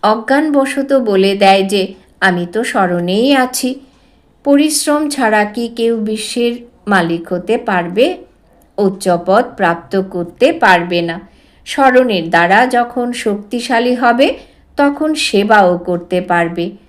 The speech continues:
তারপর দেখা যাবে যে সেবা করে কত প্রজা বানিয়েছ। হিসেব চাই, তাই না? আমি কতজনকে নিজের সমান বানিয়েছি। প্রজা বানাতে হবে, তাই না? তবেই তো রাজার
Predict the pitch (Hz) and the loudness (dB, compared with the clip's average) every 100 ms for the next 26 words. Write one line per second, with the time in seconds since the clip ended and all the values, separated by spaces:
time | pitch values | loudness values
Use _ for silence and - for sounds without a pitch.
0 | _ _ 196 175 170 202 277 277 233 220 | _ _ 0 0 0 0 2 2 0 2
1 | 214 196 185 185 180 180 175 - _ _ | 0 4 2 2 -2 -4 -8 -10 _ _
2 | - - 208 175 165 165 175 180 262 - | -12 -6 -2 0 -2 -2 -4 0 -2 -2
3 | - _ 185 170 233 247 247 190 180 196 | -14 _ -4 -2 -2 -4 -2 -2 2 4
4 | 190 180 175 175 175 170 - 180 - _ | 4 4 2 0 -2 -4 -6 -8 -10 _
5 | _ _ _ 269 269 277 262 - 202 185 | _ _ _ -4 -2 -2 -2 -4 2 4
6 | 180 170 - - _ 190 180 175 190 440 | 4 0 -8 -18 _ -2 0 0 0 -2
7 | - _ _ _ _ 208 180 175 185 202 | -6 _ _ _ _ 0 0 0 -2 -2
8 | 262 262 269 262 269 254 254 240 254 247 | 0 2 0 0 -2 0 0 0 -2 -2
9 | 254 233 233 226 233 220 220 214 208 208 | -4 -2 0 0 2 2 2 -2 -2 -4
10 | 220 220 - _ _ _ - 185 165 220 | -4 -6 -14 _ _ _ -2 -2 2 2
11 | 254 175 175 202 196 180 180 175 175 170 | 2 2 0 0 0 -4 -2 -4 -2 -4
12 | 170 - _ _ 180 202 277 214 160 - | -6 -14 _ _ -4 -2 0 -2 -4 -10
13 | _ _ _ 180 170 190 247 277 311 269 | _ _ _ -2 0 0 -2 -2 0 2
14 | 262 262 254 | 2 2 2